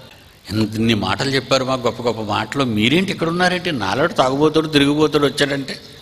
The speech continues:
ఏదో అప్పుడప్పుడు వచ్చేవాడిని గుడికి, గుడికి వచ్చి నిద్రపోయేవాడిని నేను. మరి నేను నరకానికి వచ్చానంటే అర్థమైంది. మరి మీరేంటి మంచి మంచి మాటలు చెప్పి ఇక్కడ ఉన్నారంటే, గట్టిగా మాట్లాడకరా, వెనకాతల బిషప్ గారు ఉన్నారన్నాడు." వద్దండి ఈ బోధలు,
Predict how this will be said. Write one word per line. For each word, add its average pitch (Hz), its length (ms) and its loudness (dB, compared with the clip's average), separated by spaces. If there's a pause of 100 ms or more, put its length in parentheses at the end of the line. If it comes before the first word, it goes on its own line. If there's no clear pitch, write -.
(640)
ఏదో 123 140 6
అప్పుడప్పుడు 147 400 0
వచ్చేవాడిని 147 360 0
గుడికి, 127 360 -2 (180)
గుడికి 131 200 4
వచ్చి 139 140 0
నిద్రపోయేవాడిని 120 680 2
నేను. 110 220 -4 (800)
మరి 131 120 4
నేను 180 220 2
నరకానికి 202 400 0
వచ్చానంటే 202 360 0
అర్థమైంది. 147 520 -4 (320)
మరి 123 120 2
మీరేంటి 196 480 4
మంచి 151 240 -2
మంచి 139 180 -2
మాటలు 123 340 0
చెప్పి 170 140 -4
ఇక్కడ 165 160 0
ఉన్నారంటే, 160 380 -2
గట్టిగా 139 460 0
మాట్లాడకరా, 139 560 0
వెనకాతల 139 340 0
బిషప్ 127 380 0
గారు 139 180 4
ఉన్నారన్నాడు." 120 500 -2 (680)
వద్దండి 98 360 0
ఈ 98 40 -2
బోధలు, 90 640 -4